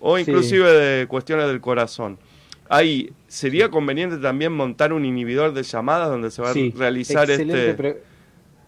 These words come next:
Speaker 1: esta
Speaker 2: excelente
Speaker 1: reunión,
Speaker 2: tu
Speaker 1: ¿no?
Speaker 2: reflexión. Excelente tu reflexión.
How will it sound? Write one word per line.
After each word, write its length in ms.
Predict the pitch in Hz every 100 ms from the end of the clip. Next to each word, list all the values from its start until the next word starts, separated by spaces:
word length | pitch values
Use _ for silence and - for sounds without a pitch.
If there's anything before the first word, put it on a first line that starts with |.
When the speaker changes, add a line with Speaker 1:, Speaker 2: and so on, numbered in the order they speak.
| _
Speaker 1:
esta 240 | - 131 123
Speaker 2:
excelente 260 | 107 110 147
Speaker 1:
reunión, 260 | 175 165
Speaker 2:
tu 60 | 117
Speaker 1:
¿no? 80 | 135
Speaker 2:
reflexión. 500 | 208 113 - 117 104 - _ _ _ _ _ -
Excelente 400 | 131 143 165 165
tu 100 | 143
reflexión. 540 | 131 139 123 131 123